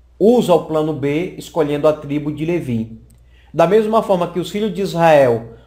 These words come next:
não aceitaram, não receberam Jesus, e todos quantos receberam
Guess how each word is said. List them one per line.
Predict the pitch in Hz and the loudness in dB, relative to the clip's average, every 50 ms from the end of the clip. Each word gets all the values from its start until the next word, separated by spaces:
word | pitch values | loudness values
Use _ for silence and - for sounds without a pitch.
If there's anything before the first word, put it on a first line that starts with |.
| _ _ | _ _
não | 117 131 165 202 208 196 | 0 2 4 4 4 4
aceitaram, | - - - 185 156 - - 135 135 143 | 2 -2 -6 -8 -8 -4 -2 -2 0 0
não | 151 185 214 | 0 0 0
receberam | 190 175 196 - - 160 143 147 147 147 | 0 0 -2 -4 -4 -2 0 0 0 2
Jesus, | 135 156 156 147 135 147 156 156 165 185 190 - - - _ _ _ _ _ _ _ _ _ _ _ _ _ _ - | 2 2 0 2 2 2 2 2 2 0 -2 -6 -14 -18 _ _ _ _ _ _ _ _ _ _ _ _ _ _ 0
e | 139 147 165 175 196 - - - - - _ _ _ _ _ _ _ _ | 4 4 6 4 4 0 -4 -12 -18 -20 _ _ _ _ _ _ _ _
todos | - 233 247 247 240 - - | 6 6 6 6 2 0 -12
quantos | - - 196 180 - - 156 135 | -6 -4 -4 -4 -4 -8 -10 -8
receberam | 151 165 160 - 190 - - 160 165 170 175 196 202 208 214 | -8 -8 -4 -4 -4 -2 -2 -2 -2 -2 -2 -4 -8 -8 -12